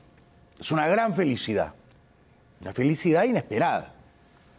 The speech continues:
Pero estando encinta y después de habérselo anunciado a la familia, a los abuelitos Pedro y Carmen,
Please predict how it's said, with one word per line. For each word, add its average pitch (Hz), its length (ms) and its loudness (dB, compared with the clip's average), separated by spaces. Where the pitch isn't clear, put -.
Pero 226 400 2
estando 185 440 2
encinta 226 640 4
y 190 80 2
después 165 300 2
de 175 60 4
habérselo 165 420 4
anunciado 160 520 2
a - 20 4
la 120 80 4
familia, 233 500 4
a - 40 4
los 113 180 0
abuelitos 120 640 2
Pedro 160 500 2
y 98 80 -6
Carmen, 185 600 0